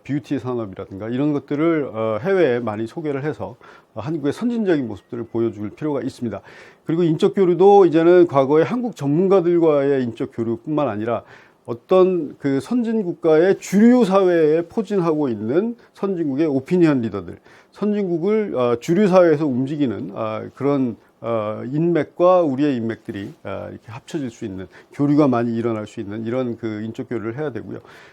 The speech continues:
정책 공공외교 역시 아까 말씀드린 대로 인류 보편적 가치에 기반한 그런, 아, 메시지를 발전할 수 있어야,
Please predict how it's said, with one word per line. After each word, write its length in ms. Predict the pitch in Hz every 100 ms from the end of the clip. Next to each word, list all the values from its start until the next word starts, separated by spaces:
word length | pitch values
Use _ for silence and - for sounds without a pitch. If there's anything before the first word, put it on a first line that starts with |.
| _
정책 320 | 151 151 196
공공외교 500 | 175 170 160 143 147
역시 380 | 127 - 175 180
아까 180 | 123 143
말씀드린 500 | 120 - 120 113 107
대로 380 | 104 123 180 165
인류 320 | 127 139 156
보편적 520 | 120 - 135 135 123
가치에 300 | 113 - 120
기반한 500 | - 110 107 92 107
그런, 400 | - 101 98 107
아, 240 | 104 98 95
메시지를 460 | 110 - 110 107
발전할 440 | 123 107 - 117 107
수 140 | -
있어야, 400 | 117 - 117 117